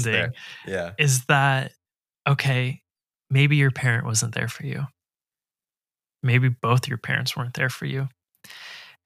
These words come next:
Speaker 2: And maybe you find yourself to be lacking a lot of emotional care, and you feel like the most chaotic person on the planet.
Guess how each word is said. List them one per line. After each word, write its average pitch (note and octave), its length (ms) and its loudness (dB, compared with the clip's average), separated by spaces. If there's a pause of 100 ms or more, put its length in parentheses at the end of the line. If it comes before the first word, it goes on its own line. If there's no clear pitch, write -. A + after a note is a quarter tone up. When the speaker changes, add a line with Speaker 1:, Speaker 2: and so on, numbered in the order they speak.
(180)
Speaker 2:
And B2 140 4
maybe E3 280 6
you D3 240 6
find B2 360 4
yourself A#2 460 2
to A2+ 280 -2
be A2 240 -4
lacking A#2 840 0 (440)
a A2 80 -6
lot A2+ 320 2
of A#2 80 2
emotional A2 520 -2
care, C#3 460 0 (840)
and A2+ 160 0
you B2+ 100 6
feel C3+ 240 2
like A#2+ 160 2
the - 60 -6
most G#2 340 0 (720)
chaotic B2 560 2
person A2 580 -4 (500)
on A#2 120 0
the G#2+ 80 -4
planet. - 460 -16